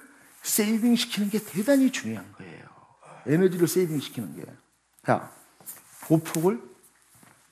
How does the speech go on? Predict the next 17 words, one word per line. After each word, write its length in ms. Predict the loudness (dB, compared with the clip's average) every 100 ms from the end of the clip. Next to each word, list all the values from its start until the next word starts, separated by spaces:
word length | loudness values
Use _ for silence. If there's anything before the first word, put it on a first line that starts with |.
| -20 _ _ _ 0
보폭을 540 | 4 4 4 2 2
줄이는 380 | 0 -8 -10 -12
거예요. 200 | -16 -20 -20 -20 _ -20 _ _ _ _ _ _ _ _ _ _ -20 -20 _ -20 _ _ -20
보폭을 440 | -6 -4 -2 -2 -2
줄이는 320 | -8 -14 -16
거예요. 180 | -20 -20 -20 -20 -20 -20 -20 -20 -20 -20 -14 -14 -14 -18 -20 -20 -20 -20 -20 -2
그리고 580 | 2 4 4 2 -14 -20 -14
속도를 580 | 0 0 6 8 10 6
줄이는 360 | 2 -6 -8 -10
거예요. 160 | -16 -6
참, 480 | -6 -4 -8 -4 6
너무 300 | 8 10 10
빨라. 340 | 10 10 6
뭐, 960 | 4 2 0 -8 -20 -20 -20 -16 2 2 4
고난의 460 | 8 10 10 10
행군이야, 480 | 8 6 6 6 6
뭐야. 580 | 6 4 6 6 2